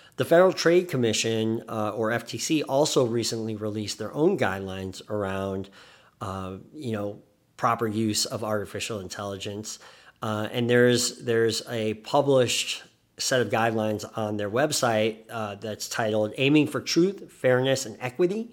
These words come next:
in Your Company's Use of A I. And one thing that's interesting in there is they talk about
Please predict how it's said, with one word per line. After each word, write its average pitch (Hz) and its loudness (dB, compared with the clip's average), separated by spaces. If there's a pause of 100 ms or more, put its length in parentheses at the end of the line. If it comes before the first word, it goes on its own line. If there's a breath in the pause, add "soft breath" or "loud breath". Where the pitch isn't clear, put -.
(400 loud breath)
in 135 2
Your 123 4
Company's 123 0
Use 113 -4
of 110 -8
A 110 -6
I. 98 -8 (560 loud breath)
And 135 4
one 196 10
thing 202 8
that's 147 6
interesting 147 4
in 113 4
there 110 4
is 107 2
they 107 0
talk 127 2
about 104 0